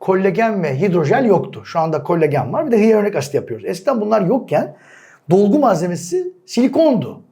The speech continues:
E, silikon yapay bir madde. Şimdi insanlar dudaklarına silikonu çıkarttırıyor. Hatta geçen de bir hasta gördüm. E, M R'ı vardı. Yüzünün alt kısmı, yani, e, cildinin altı,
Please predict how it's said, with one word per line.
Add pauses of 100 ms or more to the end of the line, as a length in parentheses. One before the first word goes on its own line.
(220)
E,
silikon
yapay
bir
madde.
Şimdi
insanlar
dudaklarına
silikonu
çıkarttırıyor. (360)
Hatta
geçen
de
bir
hasta
gördüm. (760)
E, (640)
M
R'ı
vardı.
Yüzünün (140)
alt
kısmı,
yani, (180)
e,
cildinin
altı,